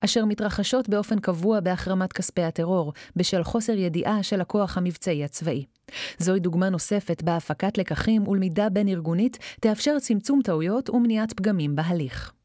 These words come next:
לאור זאת, פרק זה יציג את החקיקה הרלוונטית למערכה הכלכלית במימון טרור לכלל הפעולות בכלל הגזרות, ואת ההתפתחות הפסיקתית על בסיסם של החוקים והתקדימים שנוצרו בשטח. מעבר להיות הפרק אינפורמטיבי בעיקרו,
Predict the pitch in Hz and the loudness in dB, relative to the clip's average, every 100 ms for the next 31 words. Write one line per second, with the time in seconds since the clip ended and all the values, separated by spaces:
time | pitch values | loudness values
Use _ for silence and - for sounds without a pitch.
0 | _ - - - - 185 196 175 180 170 | _ -14 -12 -6 0 2 2 2 0 0
1 | - 175 170 156 160 196 190 160 214 202 | 0 0 2 0 0 2 0 0 0 0
2 | 180 185 175 170 226 226 202 165 165 226 | -2 -4 -4 -2 0 0 0 0 2 0
3 | 226 202 185 175 170 165 226 226 190 - | 0 0 0 0 0 0 -2 0 -2 0
4 | 175 220 208 214 190 190 190 160 180 233 | 0 0 2 2 2 0 0 0 0 0
5 | 226 226 - 277 269 - 165 165 220 170 | 0 0 0 0 0 0 0 0 0 -2
6 | 160 - 170 175 170 156 156 180 147 - | -4 -2 0 0 -2 -2 0 0 -2 -6
7 | - - - 175 165 156 - 139 - 214 | -14 -10 0 0 2 0 -2 -4 0 0
8 | 175 165 - - 262 233 170 - 160 240 | -2 -4 -4 0 0 0 -2 -2 -2 0
9 | 220 220 175 180 175 285 214 233 220 185 | 0 0 -2 -4 0 0 2 0 -2 0
10 | 190 240 240 220 214 208 156 151 170 - | 2 4 4 2 0 0 -2 -2 -2 -2
11 | 165 - 131 - - - - - - 208 | -2 -4 -6 -8 -14 -14 -10 -10 0 2
12 | 294 294 294 220 180 208 226 - 208 220 | 4 2 2 2 2 0 0 0 0 0
13 | 220 165 170 156 147 214 208 156 151 - | 0 0 0 -2 0 0 0 0 -2 -2
14 | 147 151 | -4 -2